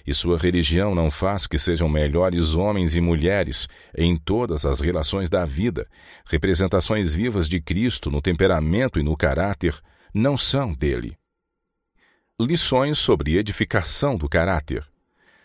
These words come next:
Certa ocasião, João empenhou-se numa disputa com vários de seus irmãos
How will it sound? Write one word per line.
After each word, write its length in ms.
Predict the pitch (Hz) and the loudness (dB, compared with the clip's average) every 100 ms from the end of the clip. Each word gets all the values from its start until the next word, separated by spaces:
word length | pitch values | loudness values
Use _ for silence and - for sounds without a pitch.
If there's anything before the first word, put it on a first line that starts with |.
| _ _ | _ _
Certa 400 | - - - - | -6 0 0 2
ocasião, 640 | 73 - 78 87 107 78 - - - - | -2 0 0 2 2 0 -4 -12 -20 -8
João 460 | 90 87 104 147 147 | -4 0 2 2 0
empenhou-se 640 | 127 113 90 98 127 - | 0 2 2 2 0 -2
numa 180 | 92 82 | -2 0
disputa 580 | 82 - - 110 123 101 | 0 -2 -4 -2 -2 -2
com 220 | 87 76 | -2 -2
vários 540 | 71 90 120 113 85 | 0 0 0 0 -2
de 120 | 78 | -2
seus 280 | 76 76 71 | -2 0 2
irmãos 500 | 85 76 104 120 - | 2 2 0 0 -4